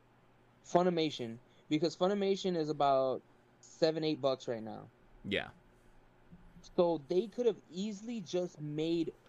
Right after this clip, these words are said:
Speaker 1: more anime junkies off of that.
Speaker 2: Yeah.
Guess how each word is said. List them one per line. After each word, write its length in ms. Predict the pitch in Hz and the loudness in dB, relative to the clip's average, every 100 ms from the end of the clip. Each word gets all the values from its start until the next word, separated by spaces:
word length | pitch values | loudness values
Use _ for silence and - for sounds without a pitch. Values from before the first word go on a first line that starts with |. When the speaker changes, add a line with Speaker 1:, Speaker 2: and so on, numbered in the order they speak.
| - - | -20 -16
Speaker 1:
more 400 | 135 147 170 202 | -8 -2 2 2
anime 520 | 196 156 165 160 151 131 | 2 0 0 0 0 -2
junkies 540 | 139 151 151 131 117 | -2 -2 -2 -4 -4
off 260 | - 127 123 | -2 -2 -2
of 80 | 113 | -2
that. 300 | 117 113 - - - - - | -2 -2 -6 -18 -20 -20 -6
Speaker 2:
Yeah. 220 | 110 90 | 0 0